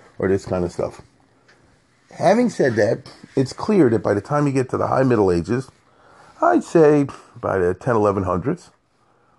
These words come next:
e-, again, you know, reference to any restrictions in the one hundreds, two hundreds, three hundreds,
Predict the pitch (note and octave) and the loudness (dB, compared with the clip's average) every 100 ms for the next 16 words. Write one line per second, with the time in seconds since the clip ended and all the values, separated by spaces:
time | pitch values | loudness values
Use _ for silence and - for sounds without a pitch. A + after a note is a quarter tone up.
0 | _ _ - D3+ - C3 C#3 C#3 F2 _ | _ _ -2 0 2 0 0 -2 -2 _
1 | - G#2+ A#2 C#3 D3 D3 C3+ - - A#2 | -14 -2 0 4 2 0 -4 -4 -2 0
2 | A#2+ A#2 G#2 G2+ - B2 A2+ - G#2 - | 2 0 -2 -6 -6 -4 -4 -4 -6 -4
3 | F2 E2+ A2+ A2+ G#2+ G2 - A2 G#2+ G2+ | -6 -2 -2 0 -4 -6 -6 -2 -2 -4
4 | F2 - G#2+ G2+ F2 F2+ | -10 -6 -2 -2 -4 -8